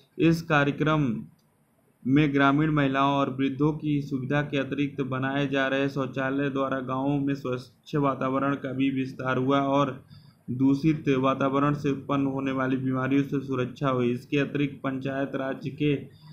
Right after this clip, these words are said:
कर्मचारियों, पंचायत राज के कर्मचारियों और पदाधिकारियों के प्रशिक्षण, पंचायत भवनों का निर्माण, अ, हाट बाजार व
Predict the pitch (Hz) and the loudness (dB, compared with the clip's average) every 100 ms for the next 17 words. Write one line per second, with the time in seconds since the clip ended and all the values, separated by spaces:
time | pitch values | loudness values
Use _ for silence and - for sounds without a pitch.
0 | - - 139 139 139 135 135 139 143 156 | -20 -8 0 2 2 2 2 4 4 4
1 | 147 123 - - _ _ _ _ _ _ | 2 0 -4 -20 _ _ _ _ _ _
2 | _ _ _ - - - _ _ _ _ | _ _ _ -20 -20 -20 _ _ _ _
3 | _ 131 131 143 147 151 147 139 147 143 | _ -8 0 2 2 2 0 0 -4 0
4 | 143 139 139 135 135 156 147 143 143 123 | -2 0 0 2 4 4 2 4 4 2
5 | - - - _ - 135 143 135 131 139 | -4 -14 -20 _ -2 2 4 2 0 0
6 | 135 143 151 160 151 147 - 135 135 131 | 0 2 2 0 0 -2 -2 -4 -4 -6
7 | 131 147 147 139 139 135 135 135 131 135 | -4 2 2 2 -2 -2 -2 -2 -4 -2
8 | 135 139 143 131 131 131 139 139 135 - | -2 0 0 -2 -2 0 2 2 0 -6
9 | - - - - 117 120 123 120 127 139 | -20 -20 -12 -4 0 2 0 0 2 4
10 | 135 131 127 135 139 135 139 135 - | 2 -2 0 2 2 2 0 0 -4